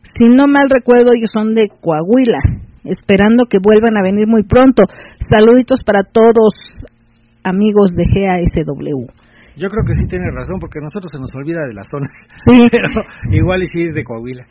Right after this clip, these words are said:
Speaker 1: Dice, "Somos Eddie Lu", dice, "Fron-, Fran y Blondie, qué buena foto y más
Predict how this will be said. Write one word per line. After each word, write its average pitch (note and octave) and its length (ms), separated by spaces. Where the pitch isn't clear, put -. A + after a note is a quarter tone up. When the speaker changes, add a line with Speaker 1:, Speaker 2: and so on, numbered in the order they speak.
Speaker 1:
Dice, A#3 220
"Somos D4+ 300
Eddie C#4+ 320
Lu", C#4+ 160
dice, A#3 320
"Fron-, C4+ 880
Fran C4+ 240
y C4 80
Blondie, B3+ 680
qué B3+ 140
buena B3 480
foto A#3+ 480
y F#3 160
más G#3+ 160